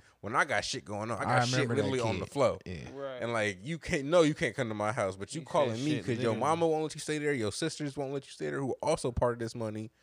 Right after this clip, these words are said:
Speaker 1: your other cousins won't let you stay there 'cause shit going on, like, but you want to, but your mama wants you, wanted to take your money until you get out of jail. I don't know, 'cause that's splitting up my money a little too much. Maybe you shouldn't get it, maybe you should get it.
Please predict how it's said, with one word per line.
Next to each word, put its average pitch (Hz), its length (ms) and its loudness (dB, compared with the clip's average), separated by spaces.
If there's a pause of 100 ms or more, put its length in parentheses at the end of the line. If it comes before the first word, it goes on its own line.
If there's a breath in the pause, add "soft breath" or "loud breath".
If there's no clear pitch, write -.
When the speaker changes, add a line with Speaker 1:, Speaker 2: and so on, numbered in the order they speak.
(200 soft breath)
Speaker 1:
your 120 120 -2
other 147 180 2
cousins 151 380 2
won't 123 100 -2
let 117 140 -4
you 120 80 -8
stay 110 180 -4
there 104 100 -4
'cause 101 160 -8
shit - 280 -10
going 127 260 -6
on, 113 240 -2
like, 92 300 -4 (460 soft breath)
but 107 260 -6
you 147 140 -8
want 127 180 -4
to, 104 60 -14 (180)
but 107 320 -2
your 117 180 0
mama 123 300 0
wants 110 240 -4
you, 131 100 -12
wanted 123 200 -4
to 101 60 -10
take 113 360 -4
your 113 240 -6
money 104 380 -6
until 98 240 -8
you 104 120 -10
get 101 160 -8
out 95 120 -4
of 85 40 -14
jail. 90 380 -10 (840)
I 131 260 -2
don't 117 140 -4
know, 98 340 -2 (320)
'cause 104 80 -4
that's 120 160 0
splitting 120 320 -6
up 98 100 -2
my 113 180 -2
money 101 240 -4
a 92 60 -6
little 101 220 -4
too 104 180 -10
much. 95 240 -6
Maybe 117 280 -8
you 120 80 -6
shouldn't 139 340 -6
get 139 160 -6
it, 123 100 -4
maybe 117 220 -4
you 113 80 -10
should 123 240 -8
get 123 160 -6
it. 117 100 -6